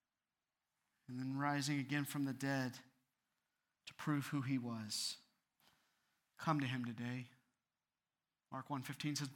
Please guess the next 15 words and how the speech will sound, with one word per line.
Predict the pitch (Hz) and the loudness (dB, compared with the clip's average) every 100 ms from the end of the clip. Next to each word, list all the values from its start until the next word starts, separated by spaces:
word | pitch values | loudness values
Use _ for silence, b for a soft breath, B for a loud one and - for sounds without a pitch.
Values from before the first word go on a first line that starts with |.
| - - | -12 -6
"Repent | 147 - 175 123 | -2 2 2 0
and | 127 | -4
believe | 135 147 127 | 0 0 0
in | |
the | 120 | -2
gospel." | 117 120 117 - 127 _ _ _ _ _ _ _ - | -2 -2 -4 -8 -16 _ _ _ _ _ _ _ 0
Turn | 160 | 2
from | 160 175 | 2 4
your | |
sin, | 165 - 165 | 4 6 4
turn | 175 156 | 4 2
from | 170 180 | 4 4
yourself, | 147 165 170 | 6 4 6
turn | 165 | 4
from | 156 | 4